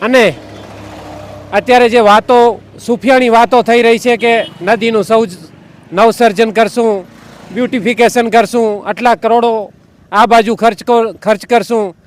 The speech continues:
આટલા કરોડ આમાં વાપરશું, તો એ તમામ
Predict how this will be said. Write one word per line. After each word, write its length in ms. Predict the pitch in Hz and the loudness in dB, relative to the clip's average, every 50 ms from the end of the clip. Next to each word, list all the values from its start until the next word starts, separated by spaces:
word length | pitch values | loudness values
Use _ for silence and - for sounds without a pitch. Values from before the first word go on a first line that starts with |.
| _ _ _ - | _ _ _ -10
આટલા 280 | 208 180 214 240 240 196 | -10 -4 -2 -2 -2 0
કરોડ 300 | 185 233 233 233 226 214 - - _ _ _ _ _ _ - | 0 -2 0 0 -2 -4 -8 -12 _ _ _ _ _ _ -4
આમાં 300 | 190 220 247 247 240 233 | -2 0 2 2 4 4
વાપરશું, 560 | 233 226 226 - 254 226 190 - 240 226 208 180 156 - _ _ _ _ _ _ _ _ _ _ _ _ _ | 4 4 4 2 0 -2 0 -2 -2 -4 -4 -4 -8 -14 _ _ _ _ _ _ _ _ _ _ _ _ _
તો 160 | 220 220 233 240 | -2 0 2 4
એ 120 | 240 247 | 2 2
તમામ 480 | - - 226 220 226 247 254 254 254 | 2 0 -2 -2 0 2 2 2 2